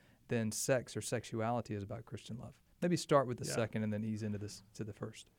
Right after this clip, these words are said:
Speaker 2: I mean, uh, s-, sure, you can say sex is, uh, is about Christian love,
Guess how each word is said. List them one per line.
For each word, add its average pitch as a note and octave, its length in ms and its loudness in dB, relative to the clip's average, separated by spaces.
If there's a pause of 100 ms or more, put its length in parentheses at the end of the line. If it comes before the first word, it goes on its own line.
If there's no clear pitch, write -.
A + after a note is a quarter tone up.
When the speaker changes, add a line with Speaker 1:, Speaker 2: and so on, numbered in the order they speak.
Speaker 2:
I G#3 100 4
mean, E3 260 6
uh, - 140 -10 (360)
s-, - 160 -10 (100)
sure, D3 440 8
you E3 140 2
can D3+ 160 4
say C#3 260 4
sex - 480 0
is, B2+ 180 2
uh, C#3+ 200 -4
is C#3 100 0
about B2+ 260 0
Christian B2+ 380 -2
love, B2+ 320 2